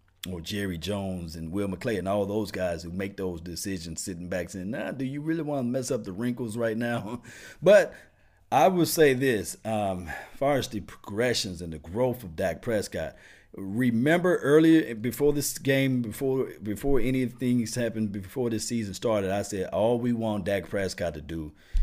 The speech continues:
is just drive the bus." That's all we want him to do, drive the bus. I mean, if somebody at the stop, pick him up, say, "Come on aboard," and just keep driving the bus. We don't want him to do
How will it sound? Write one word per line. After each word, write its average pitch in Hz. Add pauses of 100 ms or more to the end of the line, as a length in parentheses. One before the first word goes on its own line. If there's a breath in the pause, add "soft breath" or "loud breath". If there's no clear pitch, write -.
(160 loud breath)
is -
just 78
drive 80
the 80
bus." 73 (400)
That's 76
all 85
we 92
want 87
him 85
to 85
do, 76 (200)
drive 78
the 78
bus. 71 (360 soft breath)
I 71
mean, 76 (300 loud breath)
if -
somebody 85
at 82
the -
stop, 92
pick 85
him 82
up, 90
say, 69
"Come 85
on 87
aboard," 92 (280 loud breath)
and 71
just 71
keep -
driving 82
the 80
bus. 73 (100)
We 82
don't 80
want 73
him 78
to 73
do 71